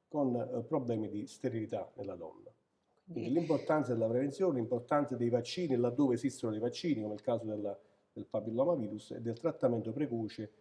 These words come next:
Speaker 1: di queste infezioni.
Speaker 2: Bene, questo è il suo messaggio per quanto riguarda la prevenzione. Invece la psichiatra, dottor Scarallo, quanto è importante la prevenzione in un rapporto collaborativo fra media e scuola?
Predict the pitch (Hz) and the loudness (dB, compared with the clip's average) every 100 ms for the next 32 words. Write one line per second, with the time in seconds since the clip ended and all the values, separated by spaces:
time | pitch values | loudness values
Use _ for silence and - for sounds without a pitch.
0 | _ - 107 110 - - 101 - 104 101 | _ -8 -4 -4 -6 -8 -6 -6 -10 -2
1 | 185 151 139 165 - 240 226 214 226 214 | 2 2 0 -10 4 4 4 2 4 4
2 | 196 - 196 185 185 185 196 202 202 196 | 0 6 6 6 -2 -2 -2 -2 4 6
3 | 202 196 202 196 185 185 175 170 226 277 | 8 8 4 2 0 0 2 2 2 2
4 | 247 208 208 220 220 240 220 160 180 - | 6 6 6 0 6 10 10 8 4 2
5 | 214 - 214 196 156 151 151 - - - | 0 8 10 10 8 6 0 -6 -20 -20
6 | _ - 269 233 180 165 - 165 - _ | _ 6 10 10 10 -2 -4 -6 -6 _
7 | _ _ - 196 202 214 247 240 226 202 | _ _ 2 2 2 2 6 6 6 4
8 | 196 196 196 196 196 - 220 220 214 220 | 4 4 2 0 -4 2 6 6 4 -2
9 | - - - - - 214 214 214 208 214 | -6 -20 -20 -12 -2 0 0 2 6 6
10 | 214 240 - - 208 208 208 208 202 208 | 8 6 6 4 4 6 6 6 6 4
11 | 208 247 220 - 208 214 247 226 214 208 | 4 6 4 6 4 4 2 4 2 2
12 | - 151 170 | -6 -6 -4